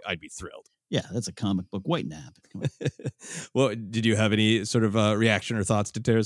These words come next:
Speaker 2: I mean,
Speaker 1: Sinube?
Speaker 2: big reaction. I, I think we even communicated, uh, around this time. It's like, "Have you got to page eighty-seven?"
Speaker 1: <laughs>
Speaker 2: Oh,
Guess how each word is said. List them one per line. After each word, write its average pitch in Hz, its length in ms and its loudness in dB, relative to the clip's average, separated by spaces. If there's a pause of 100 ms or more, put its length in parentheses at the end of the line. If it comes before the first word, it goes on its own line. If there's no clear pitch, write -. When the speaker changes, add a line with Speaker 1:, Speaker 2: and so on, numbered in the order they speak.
Speaker 2:
I 113 40 0
mean, 110 160 4
Speaker 1:
Sinube? 113 180 2
Speaker 2:
big 180 160 8
reaction. 135 380 4
I, 127 300 2
I - 20 4
think 127 180 4
we 127 120 4
even 120 280 2
communicated, 117 640 2
uh, 107 360 0
around 113 240 0
this 101 120 -2
time. 127 200 4
It's 101 100 -2
like, 110 140 -2
"Have 120 120 0
you 135 140 6
got 196 280 2
to 214 80 4
page 196 280 4
eighty-seven?" 185 600 4
Speaker 1:
<laughs> - 520 -4
Speaker 2:
Oh, - 40 0